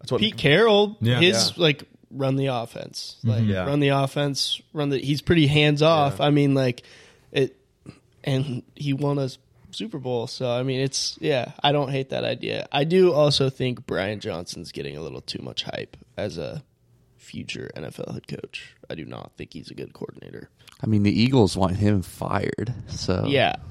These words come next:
Speaker 2: I think he should be fired. He's
Speaker 4: I mean,
Speaker 2: horrible.
Speaker 4: Eagles fans, like, want everyone fired, it feels
Speaker 2: <laughs>
Speaker 4: like, right now.
Speaker 2: Yeah.
Speaker 1: Didn't the, the Rams had, uh,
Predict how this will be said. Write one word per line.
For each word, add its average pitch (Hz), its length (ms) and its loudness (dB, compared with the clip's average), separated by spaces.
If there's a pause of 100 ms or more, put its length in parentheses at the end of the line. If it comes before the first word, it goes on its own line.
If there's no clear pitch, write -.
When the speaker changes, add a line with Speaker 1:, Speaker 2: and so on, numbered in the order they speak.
(180)
Speaker 2:
I 151 220 4
think 131 240 -2
he 120 100 -2
should 113 160 -6
be 113 100 -6
fired. 95 280 -4
He's 95 80 -2
Speaker 4:
I - 20 2
mean, 156 340 6
Speaker 2:
horrible. 127 600 2
Speaker 4:
Eagles 175 280 4
fans, 180 300 6
like, 110 260 6
want - 220 -2
everyone 104 420 0
fired, - 380 -4
it - 100 -6
feels 131 320 0
Speaker 2:
<laughs> - 0 -
Speaker 4:
like, 120 260 4 (420)
right 101 200 2
now. 104 320 2 (140)
Speaker 2:
Yeah. 151 240 -18 (340)
Speaker 1:
Didn't 165 260 0
the, 165 380 4 (120)
the 117 80 0
Rams 143 340 0
had, 143 220 2
uh, 104 300 2